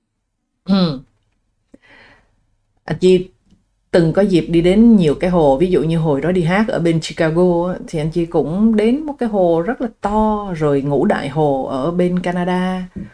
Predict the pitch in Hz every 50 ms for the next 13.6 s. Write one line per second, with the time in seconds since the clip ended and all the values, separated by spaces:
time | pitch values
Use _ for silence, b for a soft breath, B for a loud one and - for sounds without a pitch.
0 | B B B _ _ _ 165 165 165 165 165 165 165 170 165 160 151 135 131 127
1 | 127 123 123 127 127 123 123 123 123 123 127 127 127 120 120 _ _ - 196 185
2 | 190 175 160 147 139 135 - 139 135 127 131 131 135 170 196 214 208 190 175 160
3 | 160 160 160 160 160 156 160 165 160 156 151 - _ - _ _ _ _ _ -
4 | - _ _ _ _ _ _ _ _ _ _ _ _ _ _ _ _ _ _ _
5 | _ _ _ _ _ _ _ _ b b b b b b b b b _ _ _
6 | _ _ _ _ _ _ 104 135 160 170 165 151 139 127 120 117 - _ _ _
7 | _ _ _ _ _ _ _ - _ 104 127 131 139 175 185 190 190 185 190 180
8 | 185 185 185 185 185 190 185 190 190 190 185 _ _ _ _ _ - - 95 -
9 | - 180 196 226 262 277 262 - 147 156 180 185 185 175 156 143 147 170 226 254
10 | 254 - _ _ _ _ _ - - - - 226 277 240 - 214 - 214 214 180
11 | 175 156 143 143 143 _ - 170 185 196 214 247 330 381 _ _ _ _ _ _
12 | _ _ _ _ _ _ _ _ - 185 196 208 214 214 208 190 180 170 165 165
13 | 165 165 165 165 165 170 170 170 170 170 170